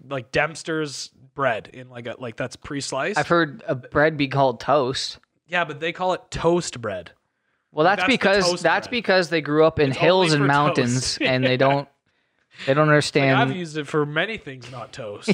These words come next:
Speaker 2: <laughs> Yeah.
Speaker 1: That's, I, I use it for a lot.
Speaker 2: Okay, for there, those of you who are really stuck
Speaker 1: And they
Speaker 2: on the
Speaker 1: keep it in the
Speaker 2: warm and
Speaker 1: fridge.
Speaker 2: cold, uh, uh, water debate, drinking cold, uh, or iced water helps to lose weight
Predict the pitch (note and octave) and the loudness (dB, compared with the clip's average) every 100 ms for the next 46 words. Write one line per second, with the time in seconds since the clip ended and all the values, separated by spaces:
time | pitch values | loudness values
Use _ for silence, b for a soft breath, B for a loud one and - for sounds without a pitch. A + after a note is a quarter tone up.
0 | G3+ G#3+ A3 F3+ - - - D#3 F3 - | 0 4 4 2 -2 -6 -6 -8 -8 -10
1 | - D3 E3 F3 F3+ E3 - D3+ D#3+ G#3+ | -12 -8 -6 -6 -6 -8 -4 0 2 2
2 | A#2+ - D#3 E3+ C#3+ - D#3+ D#3+ D#3+ F3 | 0 0 2 4 4 4 4 6 6 4
3 | F3+ E3+ F#3 G#3 F#3 F#3 E3+ E3+ D#3 C#3 | 4 4 6 4 6 6 8 8 8 4
4 | D3 E3 D#3 C#3 - D#3 C#3 C#3+ C#3 C#3 | 4 4 4 2 2 0 2 2 2 2
5 | C#3 D3+ D#3+ D3+ C#3+ E3+ D3+ D3 C#3+ - | 4 4 4 2 2 4 6 4 2 -4
6 | _ C3+ B2+ B2 C3+ C3 B2 C3 C#3 B2 | _ 2 2 2 2 4 6 4 4 0
7 | A#2 A#2 B2 b b b E3 G3 A#3 - | 0 -2 -2 b b b 0 2 0 2
8 | F3+ F3 F#3 A2+ G#2 - D3 C#3 - C#3 | 4 4 2 -2 -6 0 4 4 4 2
9 | F3+ - D3 C#3+ C#3+ C#3 C#3+ E3 - D#3 | 2 0 2 4 4 2 0 0 0 0
10 | C#3 D3 E3+ C#3 C3+ C3 C3+ | 2 2 2 0 0 0 -2